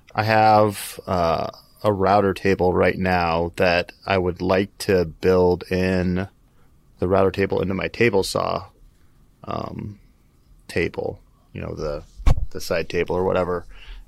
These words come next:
just to, um, you know, have a little bit more space in the shop to, to get rid of that footprint of the router table. So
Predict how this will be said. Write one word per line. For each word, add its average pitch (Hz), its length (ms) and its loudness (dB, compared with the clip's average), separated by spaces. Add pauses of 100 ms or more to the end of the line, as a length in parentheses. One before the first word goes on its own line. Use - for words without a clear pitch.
just - 280 -2
to, 90 440 2 (360)
um, - 480 -8 (580)
you 92 140 -6
know, 73 180 -10 (300)
have 92 160 -2
a 90 40 0
little 87 380 0 (380)
bit 98 120 2
more 87 220 -2
space - 420 -8
in 87 60 -8
the 85 80 -8
shop - 380 -8 (500)
to, - 260 -12 (840)
to 92 200 -6
get 92 200 -6
rid 87 160 -4
of 78 120 -10
that 82 220 -8
footprint - 440 -10
of - 140 -20
the 92 100 -8
router 87 260 -10
table. - 420 -12
So - 360 -10